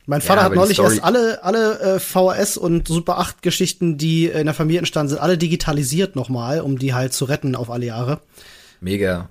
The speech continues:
Speaker 2: Und du guckst dir halt die Sachen wesentlich weniger auf dem Rechner an, als dann wirklich mal hängen zu bleiben irgendwie an dem Regal oder an dem Schrank und dann nochmal zu gucken von wegen so, "Das war wirklich nett, das war
Speaker 1: Mhm.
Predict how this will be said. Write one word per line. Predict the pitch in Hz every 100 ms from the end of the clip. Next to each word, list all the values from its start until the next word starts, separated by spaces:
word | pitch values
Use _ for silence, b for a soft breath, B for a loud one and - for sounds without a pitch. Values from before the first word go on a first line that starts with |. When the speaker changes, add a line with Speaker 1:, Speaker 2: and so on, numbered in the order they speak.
| -
Speaker 2:
Und | 92
du |
guckst | 92 131 -
dir | 120
halt | 113
die | 104
Sachen | 117 123 110 101 104
wesentlich | 135 156 135 -
weniger | 131 139 117
auf | 110
dem | 113
Rechner | 117 - 104
an, | 98 110 143 B B -
als | 101 -
dann | 120 131
wirklich | 139 165 -
mal | 131
hängen | 127 143
zu | - 113
bleiben | 107 98 101
irgendwie | 90 104 107 113 95
an | 101
dem | 104
Regal | 104 98 101 104
oder | 104 92
an | 95
dem | 98
Schrank | - 98 107
und | 101 98
dann | 117
nochmal | 139 -
zu | - -
gucken | 135 127 113
von | 107 104
wegen | 101
so, | 95 87
"Das | 87 - -
war | 110 101
wirklich | 95 92 -
nett, | 85 104
das | 123
war | 120
Speaker 1:
Mhm. | 117